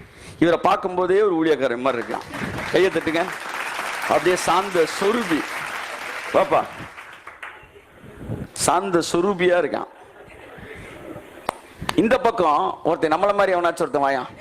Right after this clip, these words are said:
அராக்கு மாதிரி யார் இருக்கா? ஆ, முடிய இடிய தூக்கி விட்டுட்டு, "ஆ, தம்பி, அங்க வாடா, அந்த ஒருத்தன் வாடா, வாடா, வாடா,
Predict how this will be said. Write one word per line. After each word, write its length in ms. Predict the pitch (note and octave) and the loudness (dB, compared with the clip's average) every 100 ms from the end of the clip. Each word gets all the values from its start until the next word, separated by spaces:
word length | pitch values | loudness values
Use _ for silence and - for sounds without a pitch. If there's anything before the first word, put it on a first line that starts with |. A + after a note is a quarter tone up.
| - - - - - - - - - - - - - - - | -16 -16 -16 -14 -14 -14 -12 -14 -14 -16 -16 -16 -16 -16 -4
அராக்கு 380 | - E3+ F3+ F3+ | 2 4 2 2
மாதிரி 220 | D#3 D3 | 2 2
யார் 160 | C#3 E3+ | 4 2
இருக்கா? 300 | D#3+ C3+ A#2 - - - - - - - - - - - - | 2 -2 -4 -8 -16 -16 -16 -20 -20 -20 -20 -20 -20 -2 2
ஆ, 180 | F#3 G4 - - | 2 -2 -10 -2
முடிய 260 | C#3 F3 E3 | 2 4 4
இடிய 220 | E3 E3+ | 4 2
தூக்கி 220 | F3 D3 | 0 0
விட்டுட்டு, 500 | D3 C3 A2+ B2+ D#3 - - - - - - - - - - - - - | 0 0 0 -2 -2 -12 -20 -20 -20 -20 -20 -20 -18 -18 -18 -12 -2 0
"ஆ, 60 | |
தம்பி, 220 | E3+ G#3 | 2 4
அங்க 120 | G#3+ G3 | 4 4
வாடா, 160 | G#3 | 4
அந்த 120 | F#3+ | 4
ஒருத்தன் 220 | F#3 E3+ F3+ | 2 2 2
வாடா, 120 | E3+ | 2
வாடா, 140 | G3 | 2
வாடா, 220 | F#3+ E3+ | 0 -2